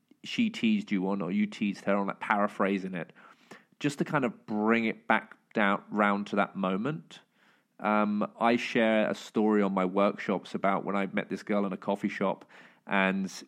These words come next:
you know, that night, it was Sunday afternoon, and that night I messaged her saying,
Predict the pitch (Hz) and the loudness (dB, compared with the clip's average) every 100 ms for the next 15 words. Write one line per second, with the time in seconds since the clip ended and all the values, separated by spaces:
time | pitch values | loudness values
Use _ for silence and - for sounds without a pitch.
0 | _ - 110 98 92 95 - 104 98 98 | _ -6 -2 -2 2 2 2 0 2 2
1 | 98 101 - 113 104 104 98 - 104 101 | 2 -2 0 0 4 4 4 0 -2 0
2 | 101 98 110 104 101 104 95 98 104 - | 2 2 2 4 4 4 2 2 0 -4
3 | - 101 95 - 104 101 101 98 | -2 0 2 2 2 4 0 -4